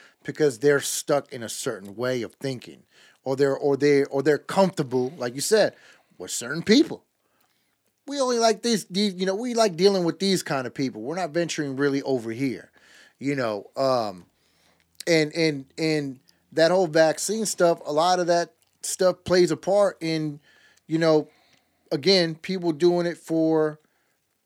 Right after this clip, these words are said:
or they're trying to maneuver it for a religious belief or a political belief, right? It's all about what their motive is for it. And really, it could be as simple as, you know what? Just like you said,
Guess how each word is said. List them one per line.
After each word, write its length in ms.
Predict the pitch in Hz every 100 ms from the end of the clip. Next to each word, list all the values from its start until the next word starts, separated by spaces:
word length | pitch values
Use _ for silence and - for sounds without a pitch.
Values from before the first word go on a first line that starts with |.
| _ _ _ _ _ -
or 160 | 147
they're 120 | 143 135
trying 560 | - 165 160 151 147
to 220 | - 147 131
maneuver 640 | 131 131 147 160 156 151 139
it 100 | -
for 400 | - 156 156 147
a 40 |
religious 560 | 135 127 135 160 170 147
belief 540 | 170 170 185 180 - _
or 320 | 143 143 135 -
a 340 | 139 135 127 - _ _
political 500 | 151 160 190 160 135
belief, 600 | 127 120 104 - - - _ _ _ _ -
right? 320 | 135 165 170 _ _ _ -
It's 140 | 147 -
all 220 | 202 196
about 320 | 165 180 143
what 180 | 151 156
their 160 | 165
motive 420 | 143 160 196 143 120
is 200 | 104 -
for 320 | 117 95 80
it. 80 | - _ _ _
And 220 | 190 147
really, 260 | 190 247 196
it 140 | 190
could 140 | 175 151
be 160 | 240
as 160 | 214 -
simple 320 | 196 170 165
as, 320 | 160 151 147 - _ _ _
you 100 | 160
know 100 | 165
what? 360 | 190 214 202 -
Just 160 | 156 156
like 140 | 156
you 80 | 175
said, 380 | - 139 90